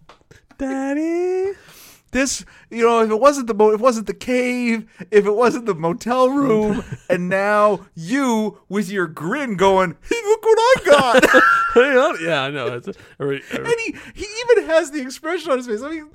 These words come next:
Speaker 1: She
Speaker 2: God, you
Speaker 1: already
Speaker 2: gotta
Speaker 1: has
Speaker 2: love
Speaker 1: the
Speaker 2: that dog.
Speaker 1: expression of the long-suffering wife. Like,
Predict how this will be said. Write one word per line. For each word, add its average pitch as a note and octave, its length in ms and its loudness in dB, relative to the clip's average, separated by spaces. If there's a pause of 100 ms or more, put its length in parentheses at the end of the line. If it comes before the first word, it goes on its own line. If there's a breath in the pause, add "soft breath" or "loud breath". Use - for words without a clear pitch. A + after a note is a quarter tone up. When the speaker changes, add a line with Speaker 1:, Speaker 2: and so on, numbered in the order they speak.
Speaker 1:
She - 160 -6
Speaker 2:
God, F#3+ 80 -4
you - 40 -4
Speaker 1:
already D#3+ 260 4
Speaker 2:
gotta - 100 -2
Speaker 1:
has E3+ 60 0
Speaker 2:
love D#3+ 80 0
Speaker 1:
the D3+ 40 -6
Speaker 2:
that - 0 -
dog. D3 60 -4 (180)
Speaker 1:
expression C#3+ 320 -4
of C3 160 -6
the C#3 80 -2
long-suffering C3 800 -6
wife. A2 500 -8 (200)
Like, A#2+ 260 -10